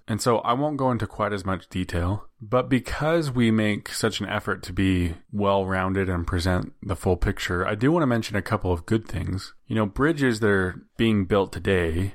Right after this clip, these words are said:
are being built to last longer than they were in the past. So the American Association of State Highway and Transportation Officials now requires new bridges to be designed with a seventy-five-year service life.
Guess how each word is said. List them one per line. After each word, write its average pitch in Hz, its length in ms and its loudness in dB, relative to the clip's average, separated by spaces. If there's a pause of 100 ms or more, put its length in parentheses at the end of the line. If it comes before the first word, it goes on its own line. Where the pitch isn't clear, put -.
(120)
are 104 100 0
being 113 300 2
built 120 300 2
to 110 80 -6
last 95 360 -2
longer 95 300 0
than 87 160 0
they 87 100 2
were 85 200 0
in 82 80 0
the 80 80 -4
past. - 460 -6 (160)
So 113 100 2
the 110 100 2
American 135 500 2
Association 98 760 0
of 87 100 -2
State 110 320 0
Highway 98 640 0
and 90 160 -6
Transportation 95 920 -2
Officials 87 800 -4
now 110 440 2
requires 101 640 0
new 92 220 0
bridges 90 640 -2 (220)
to 98 120 -4
be 95 280 2
designed 87 460 -2
with 87 220 -2
a 101 100 -4
seventy-five-year 92 1200 -2
service 85 420 -2
life. 82 420 -8